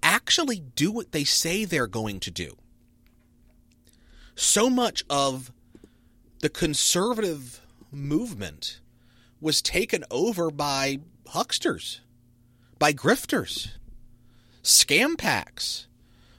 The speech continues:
organizations that were more interested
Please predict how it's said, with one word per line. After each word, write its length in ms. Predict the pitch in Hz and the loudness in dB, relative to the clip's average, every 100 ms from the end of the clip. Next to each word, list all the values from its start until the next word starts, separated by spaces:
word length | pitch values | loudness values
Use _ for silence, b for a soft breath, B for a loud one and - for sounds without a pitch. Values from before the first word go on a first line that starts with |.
| b | b
organizations 800 | 175 254 254 170 151 269 - 185 | 4 4 4 2 2 2 2 0
that 140 | 170 175 | -2 0
were 100 | 170 | -2
more 280 | 160 196 190 | -2 -4 -4
interested 680 | 160 240 220 - 160 113 | -4 -2 -2 -2 -2 -4